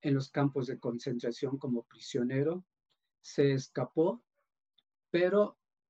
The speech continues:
lo capturaron y tuvo que ir a la, a la guerra.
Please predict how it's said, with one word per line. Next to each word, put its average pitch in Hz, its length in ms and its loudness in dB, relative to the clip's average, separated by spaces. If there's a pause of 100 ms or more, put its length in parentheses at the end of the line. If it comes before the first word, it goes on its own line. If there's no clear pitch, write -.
(360)
lo 123 140 -6
capturaron 151 760 -2 (680)
y 139 160 -2 (100)
tuvo 175 320 2
que 143 160 2
ir 139 240 4 (840)
a 135 180 -4
la, 123 380 -8
a 143 80 -8
la 127 180 -4
guerra. 123 460 -8